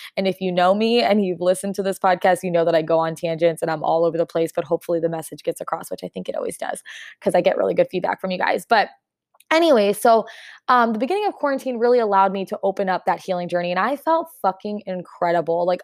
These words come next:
I was breaking patterns. I was breaking toxic habits that I had and just, you know, feeling incredible. And then quarantine lifted. I was, you know, going back out again. I was exposed.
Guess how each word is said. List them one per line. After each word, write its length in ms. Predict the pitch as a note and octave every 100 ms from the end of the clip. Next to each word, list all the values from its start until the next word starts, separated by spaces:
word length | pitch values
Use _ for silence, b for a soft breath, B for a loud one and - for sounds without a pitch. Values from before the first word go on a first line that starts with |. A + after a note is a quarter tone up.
| -
I 420 | G#3 A3+ C4 C#4+
was 440 | A#3+ G#3+ G3+ F#3
breaking 540 | - G3 F#3 F#3 F3 E3
patterns. 800 | - E3 F3+ F#3 F#3+ F#3 F#3+ F#3+ B B B _
I 640 | A3 G#3+ G#3+ G#3+ G#3+ G#3+ G#3
was 220 | F#3+ F3+
breaking 380 | G3 F#3+ F#3+ F3+
toxic 380 | F3 E3+ E3+ - -
habits 340 | F3+ F#3 -
that 100 | F#3
I 100 | F3+
had 560 | F3 F3 F3+ F3+ F3 F3 -
and 220 | F3+ E3+
just, 520 | G3+ F#3+ F3+ - - b b b
you 100 | A3+
know, 140 | A#3 G#3+
feeling 540 | - A#3 C4 D4+ C#4+ -
incredible. 680 | G#3 - F3 E3 - - -
And 220 | G#3+ G#3+
then 300 | A3 A3 G#3+ - _
quarantine 640 | A3 A3 A3 G#3+ - G3+ G3+
lifted. 560 | C4 D4 D4 C#4+ C#4 C4+ -
I 280 | F#3+ F3 F3
was, 280 | F3+ D#3+ - b b -
you 120 | G#3
know, 260 | G3 F#3 F3
going 240 | F3 E3+
back 160 | F3 F#3
out 160 | A#3 A#3+
again. 200 | A#3+ A3+
I 100 | F#3+
was 140 | F#3
exposed. 1300 | F#3 - - - - C4+ C#4+ B3+ A3 G#3 G#3 G#3+ G3+